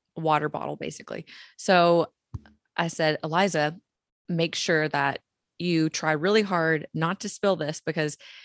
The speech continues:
you don't wanna be that one kid who has the teacher send out emails to all the parents because you spilt red drink at lunch."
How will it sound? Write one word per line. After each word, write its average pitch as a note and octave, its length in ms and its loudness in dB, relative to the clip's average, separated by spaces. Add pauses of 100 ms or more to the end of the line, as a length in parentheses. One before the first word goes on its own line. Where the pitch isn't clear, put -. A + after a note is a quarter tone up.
(200)
you F#3+ 140 0
don't G#3+ 100 4
wanna G3 160 0
be F3+ 80 2
that D#3 220 2
one G3 240 0
kid F3 500 0 (480)
who E3+ 540 0 (760)
has G3+ 320 2
the G3+ 80 -2
teacher E3+ 440 -2
send E3 220 -2
out D3+ 120 2
emails D#3+ 400 -2
to - 60 -6
all G3+ 180 4
the G3+ 80 4
parents F#3 440 2
because D3+ 360 -8
you G3 180 0
spilt E3+ 500 -2 (100)
red E3 300 2
drink D3+ 460 -6 (120)
at D3+ 200 -2
lunch." - 380 -10